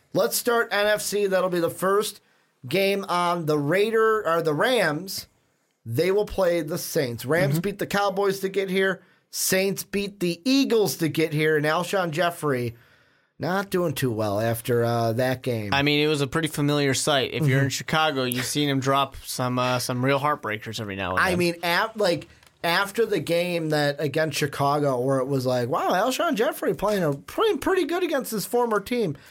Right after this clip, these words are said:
Speaker 1: Um, went back to just the same old Alshon Jeffrey. Who wins this game and why, Mark?
Speaker 2: I'm gonna say that the New Orleans Saints are gonna win it. Um, I do think that this will be a close game, and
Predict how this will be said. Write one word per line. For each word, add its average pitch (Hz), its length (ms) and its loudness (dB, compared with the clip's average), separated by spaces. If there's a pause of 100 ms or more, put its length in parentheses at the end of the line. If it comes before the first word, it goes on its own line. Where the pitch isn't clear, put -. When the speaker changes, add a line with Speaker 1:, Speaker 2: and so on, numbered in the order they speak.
(240)
Speaker 1:
Um, 147 360 0
went 170 200 -2
back 175 220 0
to 165 180 2 (120)
just 151 300 -6
the 143 160 -2
same 160 320 0
old 151 220 4
Alshon 147 500 0
Jeffrey. 131 560 0 (460)
Who 247 160 0
wins 254 280 2
this 226 180 0
game 226 260 0
and 202 100 -2
why, 233 160 2
Mark? 160 400 -2 (960)
Speaker 2:
I'm 220 240 4
gonna 247 460 2
say 185 400 4
that 151 260 2
the 139 320 4
New 147 160 2
Orleans 135 300 2
Saints 127 260 0
are 120 60 2
gonna 117 200 2
win 113 220 0
it. - 140 -2 (440)
Um, 123 520 2 (100)
I 156 120 2
do 156 220 0
think 175 280 -2
that 143 180 0
this 139 180 0
will 147 120 2
be 131 360 2
a 123 360 2 (180)
close 135 420 0
game, 131 480 2
and 123 280 2